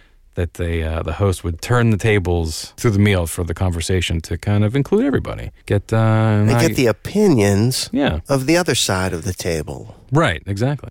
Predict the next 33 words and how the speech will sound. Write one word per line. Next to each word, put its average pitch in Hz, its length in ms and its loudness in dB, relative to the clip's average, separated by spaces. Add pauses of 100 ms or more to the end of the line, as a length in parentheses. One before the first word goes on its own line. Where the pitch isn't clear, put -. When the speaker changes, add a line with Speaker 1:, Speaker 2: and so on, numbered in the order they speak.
(160)
Speaker 2:
Yeah. 92 460 -8
Speaker 1:
Like, 90 240 -4
"We've 120 180 0
been 123 160 2
looking 123 640 0
over 110 200 -2
here 123 640 0
to 117 120 -2
this, 123 240 -2 (200)
to 113 100 0
this 131 180 -2
person. 156 480 2
Now 135 220 4
we're 131 100 2
gonna 127 560 2
l-, 123 60 0
talk 139 320 -2
to 143 120 -2
that 156 220 -2
person 90 420 0
on 101 120 2
the 113 100 2
other 101 140 2
side." - 440 -8 (240)
Speaker 2:
Well, 64 540 -2
I 113 220 -2
have 90 180 -2
a 76 80 -4
whole 98 240 0
other 92 280 -2
opinion. 90 640 0
Speaker 1:
<laughs> - 120 -14
Exactly. - 800 -2